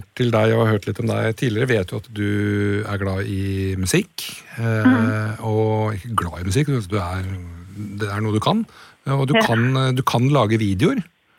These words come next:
Speaker 2: Ja.
Speaker 1: og bruker også video veldig mye sånn, eh, aktivt, både på, som vi kan følge med deg på, på Facebook, men også i, selvfølgelig i klasserommet da.
Speaker 2: Ja.
Speaker 1: Men, eh, for det du,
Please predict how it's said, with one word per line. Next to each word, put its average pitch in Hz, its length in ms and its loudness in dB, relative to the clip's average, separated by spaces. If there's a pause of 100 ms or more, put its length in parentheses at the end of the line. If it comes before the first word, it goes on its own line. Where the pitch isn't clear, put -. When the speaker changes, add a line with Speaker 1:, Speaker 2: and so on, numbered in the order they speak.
(260)
Speaker 2:
Ja. 277 160 6 (140)
Speaker 1:
og 135 140 2
bruker 123 440 2
også 113 180 2
video 101 380 0
veldig 104 200 0
mye 104 160 -2
sånn, 95 360 -4
eh, 95 720 -8
aktivt, - 440 -4
både 117 240 -2
på, 147 560 0
som 135 120 -6
vi 123 60 -4 (140)
kan 120 140 -6
følge 107 200 -4
med 98 120 -8
deg 104 320 -4
på, 104 500 -4
på 117 80 -12
Facebook, 160 480 -6
men 147 160 -2
også 113 240 -2
i, 98 140 -2 (120)
selvfølgelig 98 380 -6
i 90 40 -8
klasserommet 90 500 -6
da. 107 100 -8 (720)
Speaker 2:
Ja. 254 120 4 (920)
Speaker 1:
Men, 165 220 4
eh, 165 720 6 (1800)
for 147 120 0
det 151 100 6
du, 147 120 6